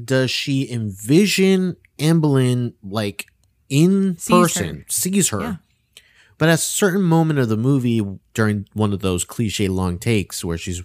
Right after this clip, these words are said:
Speaker 1: walking down a hallway, she is dressed up as Anne Boleyn. She becomes her. So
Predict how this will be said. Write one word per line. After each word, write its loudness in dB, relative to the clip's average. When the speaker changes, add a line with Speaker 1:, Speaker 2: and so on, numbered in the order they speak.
Speaker 1:
walking -6
down -4
a -8
hallway, 0
she 0
is -2
dressed 0
up 2
as 0
Anne -2
Boleyn. -12
She 0
becomes -4
her. -6
So -2